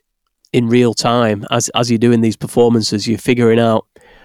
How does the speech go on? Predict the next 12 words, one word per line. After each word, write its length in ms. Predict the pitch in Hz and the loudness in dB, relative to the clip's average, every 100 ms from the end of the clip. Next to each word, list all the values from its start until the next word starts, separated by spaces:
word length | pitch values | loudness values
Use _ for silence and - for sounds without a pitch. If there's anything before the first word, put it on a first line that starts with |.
| _ _ 294 _ _ - | _ _ -20 _ _ -8
what 280 | 120 120 - | 0 0 0
works 640 | 131 120 113 110 - - 147 | 0 2 2 0 -6 -14 -14
visually 540 | - 123 131 123 107 | -4 -2 2 2 2
with 180 | 104 107 | 2 0
the 80 | 110 | -2
crowd 460 | 117 107 101 - - | -2 0 -2 -6 -8
as 160 | 107 | -4
well 260 | 120 113 110 | 0 2 2
as 260 | 104 - - - | -2 -6 -12 -8
sonically, 540 | - 117 117 - 101 | -2 0 0 -2 -4
you 80 | 110 | -2
know. 220 | 104 101 | -2 -4